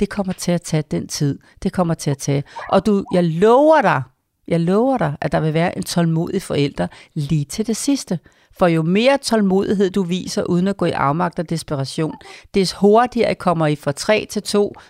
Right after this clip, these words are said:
fra to til en, fra en til en halv, fra en halv til tyve minutter, og lige pludselig en dag, så siger I,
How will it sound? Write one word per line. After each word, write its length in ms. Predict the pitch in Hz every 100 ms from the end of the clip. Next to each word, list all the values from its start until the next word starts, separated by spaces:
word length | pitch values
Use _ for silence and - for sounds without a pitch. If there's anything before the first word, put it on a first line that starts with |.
| -
fra 80 |
to 280 | 185 208 196
til 140 | - 208
en, 240 | 170 - 185 _
fra 120 | - -
en 200 | 196 196
til 120 | 208
en 80 | 190
halv, 260 | 147 156 - _ _ -
fra 100 | 180
en 60 |
halv 180 | 147 160 -
til 120 | 190
tyve 240 | - 185 180
minutter, 260 | 156 156 165 _
og 120 | 170
lige 180 | 175 202
pludselig 340 | - 180 165 180
en 60 |
dag, 280 | 160 151 -
så 80 | 180
siger 260 | 160 165 139
I, 160 | 131